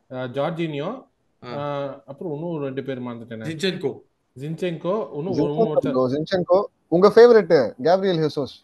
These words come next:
Speaker 1: ஆ,
Speaker 2: கேப்ரியல்
Speaker 1: கேப்ரியல்.
Speaker 2: ஹெசூஸ்.
Speaker 1: கேப்ரியல் ஹெசூஸ்.
Speaker 2: எல்லாத்துக்கும் அஞ்சு கொடுத்துடலாமா? அந்த மார்டினெல்லி மட்டும் goal போட்டிருந்தா, கடைசி போட்டிருந்தா ஏழு கொடுத்துருப்பேன்.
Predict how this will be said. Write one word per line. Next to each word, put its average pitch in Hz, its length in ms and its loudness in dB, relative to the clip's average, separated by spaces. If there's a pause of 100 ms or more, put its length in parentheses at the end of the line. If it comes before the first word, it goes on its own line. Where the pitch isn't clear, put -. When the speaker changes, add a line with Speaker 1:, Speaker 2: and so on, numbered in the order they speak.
(220)
Speaker 1:
ஆ, 135 60 -12
Speaker 2:
கேப்ரியல் 143 40 -8
Speaker 1:
கேப்ரியல். 135 420 -6
Speaker 2:
ஹெசூஸ். 120 260 -18 (300)
Speaker 1:
கேப்ரியல் 127 380 -10
ஹெசூஸ். - 160 -6
Speaker 2:
எல்லாத்துக்கும் 185 400 -2
அஞ்சு 180 240 -2
கொடுத்துடலாமா? 156 720 -4
அந்த 143 200 -12
மார்டினெல்லி 196 480 -2
மட்டும் 185 260 -6
goal 185 200 -4
போட்டிருந்தா, 160 300 -12
கடைசி 151 260 -8
போட்டிருந்தா 151 680 -8
ஏழு 151 140 -8
கொடுத்துருப்பேன். 127 460 -16